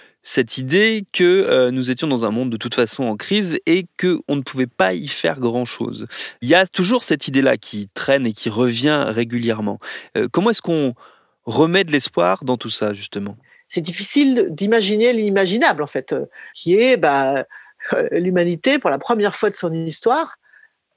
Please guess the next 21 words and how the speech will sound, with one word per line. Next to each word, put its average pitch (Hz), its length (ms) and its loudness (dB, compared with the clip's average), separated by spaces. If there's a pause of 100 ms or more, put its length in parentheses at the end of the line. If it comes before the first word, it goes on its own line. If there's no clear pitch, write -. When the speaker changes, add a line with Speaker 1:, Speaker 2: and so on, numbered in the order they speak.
(120)
Speaker 2:
qui - 80 -2
est 180 40 4
une 175 60 0
histoire 175 240 -2
très 190 180 -2
courte - 260 -2
si 175 100 -2
on 135 260 -6
pense 165 300 -2
à, 120 200 -4 (380)
à 139 60 -4
l'histoire 143 340 -2
de 151 60 -2
la 139 60 -2
planète, 175 340 -2
hein, 147 40 -6
mais 139 160 -6 (220)
voilà, - 180 -2 (460)
elle 143 220 0
peut 214 180 0
disparaître. 147 560 -4